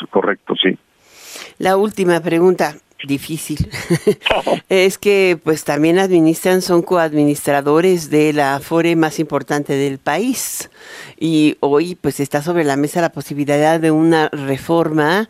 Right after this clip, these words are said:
Speaker 2: eh, que atienda, eh, el monto del salario que recibe un pensionado al jubilarse. ¿Qué esperarías de una reforma de esta naturaleza?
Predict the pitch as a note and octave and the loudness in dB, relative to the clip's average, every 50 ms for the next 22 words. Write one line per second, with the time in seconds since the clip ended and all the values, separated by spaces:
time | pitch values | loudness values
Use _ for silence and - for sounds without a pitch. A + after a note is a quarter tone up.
0 | - - - - - - - - _ - - D#3 D#3 D#3 D3+ D3+ D3 D3 D3 C#3 | -10 -18 -20 -20 -20 -20 -20 -20 _ -4 0 2 4 4 4 4 4 4 2 0
1 | C#3+ - - - - D#3+ D#3 D3+ D3 D3 D3 - - F3+ F#3 F#3+ F#3+ F#3+ F#3+ F3+ | -2 -8 -16 -4 0 2 2 2 2 0 -2 -4 -6 0 2 2 2 2 2 0
2 | F3+ F3 E3+ E3+ E3 - - _ _ _ _ _ _ _ D3+ D3 C#3+ C#3+ C#3+ C#3 | 0 2 2 0 0 -2 -4 _ _ _ _ _ _ _ -2 0 0 0 0 0
3 | C#3 C3 C3+ C#3 C#3 C3+ C3+ B2 - - - - - - - - - - - - | 0 0 0 0 0 0 0 -2 -4 -6 -8 -12 -16 -16 -14 -12 -12 -12 -12 -6
4 | - - C#3+ C#3+ C#3+ C#3 C3+ - - D#3 E3 F3 F3 F#3+ F#3 - F#3 E3 D3 C3+ | -6 -4 -4 -4 -4 -6 -6 -4 -2 0 2 2 2 2 2 0 0 0 0 -2
5 | - E3 C#3+ D3+ D3 D3+ F3 E3+ - D#3 C#3 C#3+ C#3 - - D#3 D#3 D#3+ D#3+ D#3 | -2 0 2 2 2 2 0 -2 -2 -2 -2 -2 -4 -2 -2 0 2 2 2 2
6 | D#3 D3+ - D3+ D3+ D3+ D3 - D#3 D3 C#3+ C#3+ D3 D3 D3 D3 D3 C#3+ - - | 0 0 0 0 0 0 -2 -2 -2 -2 0 0 0 2 2 0 0 -2 -4 -6
7 | D#3 D#3+ E3+ F3 G3 G3+ G3+ F3 - - D#3+ C3+ - - - - - - - - | -4 -2 0 0 0 0 0 -2 -6 -8 -8 -8 -8 -10 -16 -20 -18 -20 -20 -20
8 | - - - - _ _ _ _ _ _ _ G#3+ A3 - - A3+ F#3 D#3+ D3+ D3 | -20 -20 -20 -20 _ _ _ _ _ _ _ 0 0 0 0 0 0 2 0 2
9 | D#3 E3+ F3+ E3+ D#3+ D3+ D#3+ E3 E3 D#3 D3 C3 - C#3+ C#3 C#3 D3 C#3+ C#3 C3+ | 2 2 2 2 0 0 0 2 2 2 0 -2 -4 -4 -2 -2 -2 -2 -2 -4
10 | - - C#3+ C#3+ C#3+ C3 - C3+ C3+ C#3 C3+ C3+ C#3 C#3 - - | -6 -8 -6 -6 -6 -6 -8 -8 -6 -6 -6 -6 -8 -10 -12 -16